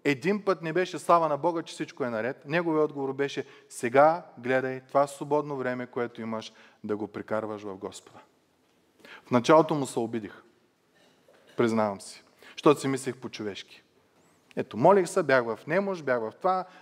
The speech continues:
ма-, няма мама, няма татко, и това и, и прославям Бога, и хората да кажат, нали, колко велик е Господ и това. И той ми пише едно писмо:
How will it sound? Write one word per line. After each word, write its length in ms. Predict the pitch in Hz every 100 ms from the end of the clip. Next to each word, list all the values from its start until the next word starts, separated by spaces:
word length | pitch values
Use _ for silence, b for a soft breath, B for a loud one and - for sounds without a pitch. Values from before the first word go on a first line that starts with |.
| B
ма-, 180 | 143 139
няма 300 | 151 139 120
мама, 320 | 143 180 170
няма 280 | 156 139 120
татко, 560 | - 190 - 208 196 202 B B B
и 80 | 156
това 280 | - 202 208
и, 220 | 196 160
и 40 |
прославям 600 | 127 127 - 165 208 208
Бога, 240 | 190 208 202
и 60 |
хората 380 | 180 185 190 185
да 100 | 170
кажат, 360 | 165 185 180 165
нали, 180 | 175 170
колко 320 | 175 175 156
велик 280 | 160 165 147
е 40 |
Господ 440 | 135 143 - 139
и 60 | 131
това. 200 | - 226
И 60 | 202
той 220 | 220 202
ми 100 | 190
пише 260 | 196 -
едно 180 | 180 170
писмо: 480 | 170 143 - 208